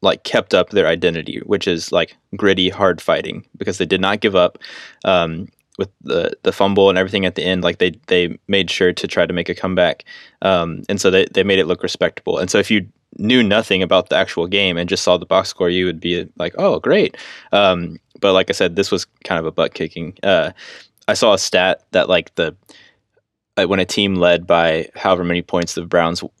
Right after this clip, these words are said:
were leading by at halftime in N F L history, it was, like, a hundred and thirty-five and oh. Um, just that, that's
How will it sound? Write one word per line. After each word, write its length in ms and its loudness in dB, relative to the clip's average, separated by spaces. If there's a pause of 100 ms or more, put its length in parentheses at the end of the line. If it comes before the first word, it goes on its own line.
were 120 0
leading 220 0
by 100 4
at 60 0
halftime 540 -2
in 100 -10
N 100 -4
F 120 -4
L 80 2
history, 340 -4
it 40 -2
was, 100 -6
like, 160 -2
a 40 -6
hundred 320 -2
and 100 -6
thirty-five 460 0
and 100 -2
oh. 320 0 (220)
Um, 420 -2 (300)
just 260 -2
that, 240 2
that's 260 0